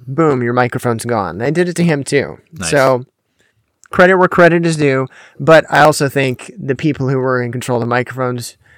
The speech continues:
Speaker 1: knew that everybody was going to be watching for that. It's like, "Oh, they're gonna give Rick Warren as much
Speaker 2: Mm-hmm.
Speaker 1: time as he wants 'cause they don't want him to leave,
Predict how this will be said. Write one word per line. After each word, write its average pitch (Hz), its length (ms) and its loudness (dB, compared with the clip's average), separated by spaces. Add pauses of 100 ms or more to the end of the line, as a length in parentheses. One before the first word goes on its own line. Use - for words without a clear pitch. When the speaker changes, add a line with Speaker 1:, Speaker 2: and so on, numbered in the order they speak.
(480)
Speaker 1:
knew 143 640 2
that 123 220 0 (340)
everybody 139 540 2
was 123 140 0
going 127 160 -2
to 123 60 -4
be 117 120 -6
watching 113 540 -2
for 107 180 -10
that. 95 220 -8
It's 107 80 -12
like, 110 300 -10
"Oh, 135 240 2
they're 156 160 -2
gonna 135 180 -2
give 117 240 -4
Rick 131 220 -4
Warren 117 200 -6
as 113 100 -8
much 107 200 -6
Speaker 2:
Mm-hmm. 90 100 -8
Speaker 1:
time 104 120 -6
as 113 100 -14
he 110 80 -8
wants 143 320 -4
'cause 139 180 -6
they 180 100 0
don't 156 160 0
want 135 160 -2
him 127 140 -4
to 117 80 -4
leave, 120 460 -2